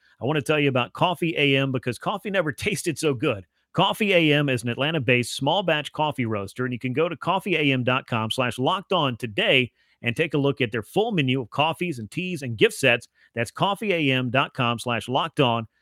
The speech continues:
Use the coupon code Locked On at checkout to get fifteen percent off your first order. Again, that's coffees, teas, gift sets.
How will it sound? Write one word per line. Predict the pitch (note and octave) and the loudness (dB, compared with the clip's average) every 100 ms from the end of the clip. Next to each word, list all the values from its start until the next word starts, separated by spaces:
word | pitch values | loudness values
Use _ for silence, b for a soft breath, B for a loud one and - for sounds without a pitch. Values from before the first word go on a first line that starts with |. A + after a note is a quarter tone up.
| - | -8
Use | F3 A#3+ | -6 -6
the | G#3+ | -6
coupon | - A3+ F3 D3 B2 | -8 -4 -2 -2 0
code | C#3+ B2+ A#2+ | 2 2 0
Locked | C3 C#3 B2+ | 2 2 2
On | C3 A#2 C#3+ | 2 2 -2
at | A#2 | -6
checkout | - D3 - E3 | -4 -4 -2 -4
to | E3 | -4
get | A#2+ G#2+ | -8 -6
fifteen | F3+ F#3 F3 E3 | -8 -6 -6 -4
percent | D3 C#3 C#3 - | -4 -6 -6 -6
off | D3 F3 | -6 -6
your | C#3 | -6
first | - C#3 - | -2 -2 -2
order. | F3 G#3+ A3 b b - | 0 2 0 b b -6
Again, | G#3 | -2
that's | F3 D3+ | -2 -2
coffees, | F3+ G3+ G#3+ G3+ - | 0 2 0 -6 -4
teas, | F#3+ G3+ D#3 | -6 -4 -6
gift | C3 G3+ | -2 -2
sets. | - F#3+ F#3+ | 2 2 2